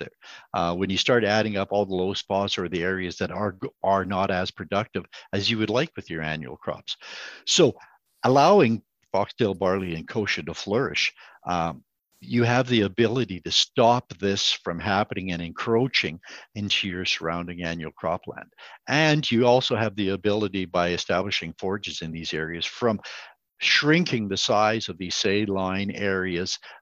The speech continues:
that maybe are, aren't as productive as you would like. And maybe at some point down the road, you can turn them around and start farming them again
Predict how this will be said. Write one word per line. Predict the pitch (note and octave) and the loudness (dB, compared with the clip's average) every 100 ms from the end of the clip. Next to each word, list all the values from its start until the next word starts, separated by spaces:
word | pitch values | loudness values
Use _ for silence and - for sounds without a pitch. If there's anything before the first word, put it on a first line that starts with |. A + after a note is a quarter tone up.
| - | -4
that | A2+ G#2+ F#2+ | 0 0 0
maybe | G#2+ G#2 G#2 G#2 | 0 2 2 0
are, | D#2+ F#2 F#2 E2 _ _ | 0 0 0 -4 _ _
aren't | - F#2+ E2+ | -4 -4 -4
as | F2+ F2 | -4 -6
productive | - D#2+ F2 F2 G2+ | -8 -6 -6 -4 -6
as | E2 D#2+ | -6 -6
you | F2 | -6
would | D#2+ F2 | -6 -2
like. | F2+ G2 - - - | 0 -2 -8 -16 -4
And | A#2 | 0
maybe | B2 B2+ B2+ | 2 2 2
at | G2 | 2
some | - B2+ A#2+ | 2 0 0
point | - A#2+ G#2 | -2 -2 -2
down | A#2 G2+ G2+ | -2 -2 -2
the | |
road, | F2+ F#2+ | -4 -4
you | F#2 F#2+ | -4 -6
can | F2+ | -6
turn | - A2+ G#2+ | -4 -4 -4
them | G2 | -2
around | F#2 F2+ F#2 G2+ | -2 0 -2 -4
and | F#2 | -2
start | - F2 E2+ - | -2 -2 -4 -2
farming | G2 F#2+ G2 | 0 0 -6
them | E2+ E2+ | -8 -6
again | E2+ F2 F#2+ | -6 -4 -4